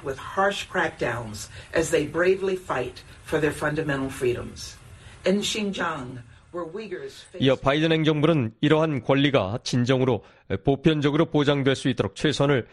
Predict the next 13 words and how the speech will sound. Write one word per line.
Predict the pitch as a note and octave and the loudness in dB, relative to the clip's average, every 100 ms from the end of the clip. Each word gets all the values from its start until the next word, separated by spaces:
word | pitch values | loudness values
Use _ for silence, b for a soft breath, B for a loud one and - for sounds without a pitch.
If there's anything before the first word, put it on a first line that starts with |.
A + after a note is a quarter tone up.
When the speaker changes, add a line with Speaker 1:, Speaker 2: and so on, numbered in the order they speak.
| B - - | B -12 -2
Speaker 2:
다하고 | - G2+ A2+ C3+ | 2 2 2 0
있다고 | - G#2+ E2 | 2 0 -2
강조했습니다. | - G2 F2 E2 - E2 - - _ _ _ _ - | -4 -4 -4 -8 -10 -12 -14 -16 _ _ _ _ -2
그러면서 | - C#3+ C#3 A#2+ E2+ b b b | 0 2 2 0 -4 b b b
인권이 | C3+ D3 E3+ D#3 | 0 4 4 4
완벽한 | G#2+ B2 D#3+ D#3+ D#3+ | 2 4 2 2 2
나라는 | D3+ C#3+ D#3 | 4 2 2
없다며, | C3+ - C#3 A#2+ E2+ b b b - | 0 2 0 0 -4 b b b -8
실제로 | - C#3+ D3 C3 | 0 2 4 4
미국은 | C3 C3+ C#3 A2 B2 G3 | 2 2 2 0 -2 -4
민주주의의 | C3 C3+ C#3 B2+ C3+ C3 | 0 2 2 4 2 2
실패, | A#2 C#3+ C3 A2 F2 | 0 0 0 0 0
즉 | - - | -2 -4